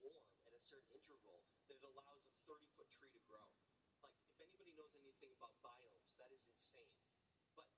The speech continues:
more importantly, the tree grows out in, in a place that it's not supposed to grow 'cause it gets too warm. Then it gets so cold so fast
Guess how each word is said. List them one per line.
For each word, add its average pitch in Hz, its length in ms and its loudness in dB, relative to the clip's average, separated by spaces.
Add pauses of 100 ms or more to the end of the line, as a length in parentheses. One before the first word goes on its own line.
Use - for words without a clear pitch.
more 160 240 -2
importantly, - 560 -4 (480)
the 349 80 -4
tree - 260 -2
grows - 220 2
out - 100 4
in, 147 80 -4 (220)
in 143 80 2
a 135 80 0
place 165 240 6
that 131 80 -2
it's - 160 -6
not - 180 8
supposed 139 240 0
to 135 80 -4
grow - 160 6
'cause - 140 -6
it - 80 -2
gets - 160 -2
too - 260 0
warm. - 220 2 (800)
Then 160 100 2 (140)
it - 160 -12
gets 156 160 4 (160)
so 151 100 4 (220)
cold 170 320 4
so - 240 6 (160)
fast - 480 -2